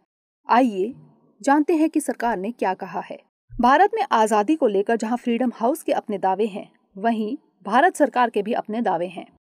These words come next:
एक प्रेस रिलीज के जरिए सूचना एवं प्रसारण मंत्रालय ने रिपोर्ट के दावों को भ्रामक और अनुचित बताया है।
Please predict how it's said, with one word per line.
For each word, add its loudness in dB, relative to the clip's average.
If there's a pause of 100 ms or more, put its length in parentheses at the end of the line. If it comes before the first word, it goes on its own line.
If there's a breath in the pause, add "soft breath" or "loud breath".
(180)
एक 4
प्रेस 4
रिलीज 2
के 2
जरिए 0
सूचना 2
एवं 2
प्रसारण 2
मंत्रालय 0
ने -2 (160)
रिपोर्ट 2
के 2
दावों 4
को 0
भ्रामक -4
और -2
अनुचित -2
बताया -4
है। -12